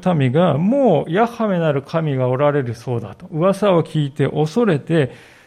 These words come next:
そして実際にイスラエルの民を通り過ぎさせるようになるということが、もうね、ここで語られてんですよ。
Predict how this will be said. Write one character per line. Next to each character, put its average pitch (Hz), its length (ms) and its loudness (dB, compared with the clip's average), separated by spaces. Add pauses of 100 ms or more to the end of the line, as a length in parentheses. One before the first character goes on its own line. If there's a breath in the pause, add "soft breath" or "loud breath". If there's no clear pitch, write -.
(100)
そ 240 180 -6
し 233 100 -14
て 180 140 -6
実 165 160 -10
際 233 320 -4
に 208 100 -4
イ 170 120 -8
ス 226 200 -2
ラ 220 160 2
エ 175 60 -2
ル 175 40 -10
の 165 160 -6
民 147 220 -6
を 156 300 -4 (280 loud breath)
通 226 300 -2
り 233 120 -8
過 202 180 -12
ぎ 220 140 -8
さ 214 180 -8
せ 220 180 -4
る 185 140 -2
よ 156 180 0
う - 20 0
に 127 120 0
な 143 180 0
る 135 120 -4
と 127 200 -12
い 120 100 -6
う 120 100 -8
こ 127 60 -14
と 131 160 -14
が、 120 80 -14
も 208 380 -2
う - 20 2
ね、 147 280 -2 (840)
こ 240 140 -2
こ 302 160 -4
で 302 120 -2
語 247 340 -6
ら 254 120 -2
れ 247 100 -6
て 247 140 -4
ん 240 60 -4
で 208 100 -4
す - 140 -16
よ。 127 80 -18